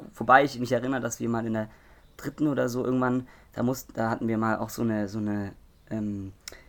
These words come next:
da sind wir mit der Klasse, ähm, in, an so eine Straße und dann war da so, war da so ein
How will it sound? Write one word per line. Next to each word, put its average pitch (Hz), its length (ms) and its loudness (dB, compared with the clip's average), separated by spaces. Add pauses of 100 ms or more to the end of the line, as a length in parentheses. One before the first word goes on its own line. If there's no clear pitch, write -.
(180)
da - 100 -8
sind 120 100 2
wir 117 60 4
mit 113 100 2
der 113 60 4
Klasse, 131 480 0
ähm, 110 440 -2
in, 110 220 -4
an 107 80 -2
so 110 80 0
eine 107 100 0
Straße 131 460 4
und 107 60 0
dann 110 160 2
war 113 120 6
da 110 100 6
so, 107 340 -2
war 107 100 0
da 107 100 2
so 104 120 -4
ein 101 180 -2